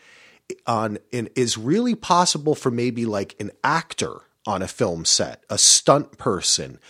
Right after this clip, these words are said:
a person who's giving a direct performance,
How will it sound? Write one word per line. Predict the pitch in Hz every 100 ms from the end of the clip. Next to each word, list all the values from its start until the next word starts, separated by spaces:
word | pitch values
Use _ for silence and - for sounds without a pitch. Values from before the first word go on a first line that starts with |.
| - -
a | 101
person | - 151 - 151
who's | 123 110
giving | - 123 123
a | 107
direct | 101 92 90 127 - -
performance, | 113 - - - 139 151 98 76 - -